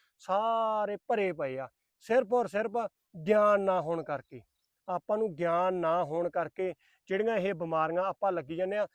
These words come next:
ਬਾਕੀ ਕੁਦਰਤ ਨੇ ਆਪਾਂ ਨੂੰ ਜਨਮ ਦਿੱਤਾ, ਤਾਂ ਆਪਾਂ ਮਰਨਾ ਵੀ ਜ਼ਰੂਰ ਆ। ਤੇ ਕਿਉਂ ਨਾ ਆਪਾਂ ਤੰਦਰੁਸਤੀ ਵਾਲਾ ਜਿਹੜਾ ਜੀਵਨ ਆ,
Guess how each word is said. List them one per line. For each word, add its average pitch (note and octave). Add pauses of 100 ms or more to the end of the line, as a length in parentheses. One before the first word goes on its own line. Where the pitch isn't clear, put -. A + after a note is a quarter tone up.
(220)
ਬਾਕੀ F#3+
ਕੁਦਰਤ G3+
ਨੇ G#3
ਆਪਾਂ G#3
ਨੂੰ G#3
ਜਨਮ F3+
ਦਿੱਤਾ, F#3
ਤਾਂ -
ਆਪਾਂ G#3+
ਮਰਨਾ C#3
ਵੀ E3+
ਜ਼ਰੂਰ C#3
ਆ। A#2+ (440)
ਤੇ G#3+
ਕਿਉਂ A#3+
ਨਾ B3+ (220)
ਆਪਾਂ A3
ਤੰਦਰੁਸਤੀ G#3+
ਵਾਲਾ F#3+
ਜਿਹੜਾ F#3+
ਜੀਵਨ F3
ਆ, F3+